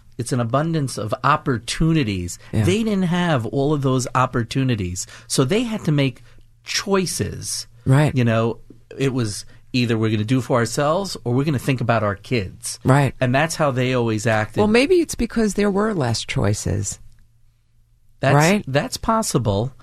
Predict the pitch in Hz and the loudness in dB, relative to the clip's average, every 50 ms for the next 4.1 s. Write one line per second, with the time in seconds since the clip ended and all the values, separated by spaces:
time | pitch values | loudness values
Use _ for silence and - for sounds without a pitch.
0 | - - - 208 208 190 175 170 175 180 - - 240 269 277 - - 170 143 131 | -6 2 4 4 6 6 6 4 2 0 2 2 2 4 4 2 2 2 2 2
1 | 135 139 127 - - 180 180 156 143 - - 220 214 226 254 254 240 208 - - | 2 0 0 0 2 0 0 0 -2 0 2 2 4 4 2 2 0 0 0 2
2 | 165 175 190 - - - - 147 135 127 127 127 127 - - - - - - - | 2 2 2 2 2 2 2 2 2 2 0 0 -2 -2 -2 -4 -6 -8 -16 -20
3 | - - - - - - - - - - 156 160 165 156 151 143 127 113 95 92 | -20 -20 -20 -20 -20 -20 -20 -16 -6 0 2 4 4 4 4 4 4 2 2 2
4 | 110 120 | 0 -2